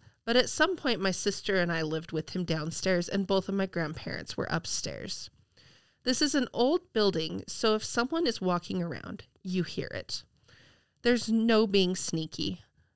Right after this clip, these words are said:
Not long after my grandpa passed, my grandma had an accident and was bedridden. We were downstairs watching T V when we heard footsteps upstairs. No one was up there except my grandma,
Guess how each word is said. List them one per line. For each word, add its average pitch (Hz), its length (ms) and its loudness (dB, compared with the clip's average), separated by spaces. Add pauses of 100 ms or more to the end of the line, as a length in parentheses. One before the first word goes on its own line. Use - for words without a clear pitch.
(140)
Not 233 180 2
long 247 240 2
after 311 240 -2
my 330 140 2
grandpa 180 680 -2
passed, - 640 -6 (800)
my 196 80 4
grandma 202 480 2
had 208 320 -2
an 202 180 -2
accident 170 560 -2
and 185 160 0
was 165 140 0
bedridden. 156 720 -6 (920)
We 254 120 6
were 339 160 8
downstairs 190 500 4
watching 175 380 2
T 196 220 0
V 185 180 2
when 165 200 0
we 170 100 0
heard 175 260 -2
footsteps - 560 -6
upstairs. - 760 -10 (600)
No 202 220 4
one 269 200 4
was 285 220 2
up 190 200 -2
there 165 180 0
except - 380 -2
my 175 140 2
grandma, 165 580 -2